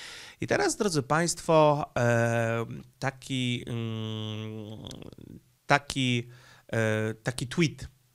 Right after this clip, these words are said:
takiego, e, takiego portalu, on jest dużym portalem, ma prawie dwie ćwierć miliona obserwujących na Twitterze,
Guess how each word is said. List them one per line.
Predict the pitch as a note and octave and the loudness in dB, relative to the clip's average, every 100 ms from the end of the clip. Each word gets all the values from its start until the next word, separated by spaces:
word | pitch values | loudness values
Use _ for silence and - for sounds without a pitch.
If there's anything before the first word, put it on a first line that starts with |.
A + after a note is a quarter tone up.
| - B2 A2+ | -8 -6 -2
takiego, | B2 C#3 B2 B2 A#2+ A#2 - A2 A2 G#2+ G#2+ G#2+ | -2 -2 0 2 4 2 0 -2 -2 -2 -4 -6
e, | G#2+ | -8
takiego | A#2 - G#2+ - | -10 -10 -10 -10
portalu, | - A2+ G#2+ D3 F3+ F3+ E3+ D#3 C3+ | -6 -6 2 6 8 6 4 0 -2
on | - A2+ | -2 -2
jest | G#2 | -2
dużym | G2 D#3 D#3 | 0 2 2
portalem, | B2 B2 B2 C3 B2+ | 2 2 2 2 0
ma | A2+ | -4
prawie | - B2+ A#2 G#2 G#2 - - | -2 -2 -2 -6 -12 -16 -2
dwie | B2+ B2 | 2 2
ćwierć | - C#3+ E3 D3 C#3 | 2 4 4 4 0
miliona | C3 C3 C#3 C3 | 0 2 4 2
obserwujących | B2 - A#2 A2+ G#2+ G#2 - D#3 C4+ - - - - - - | 2 2 2 2 -2 -4 -2 0 -2 -6 -20 -20 -20 -16 0
na | A#2+ C#3 | 4 4
Twitterze, | - D#3 A#2+ G#2 C#3+ F#3 | 2 4 4 4 2 2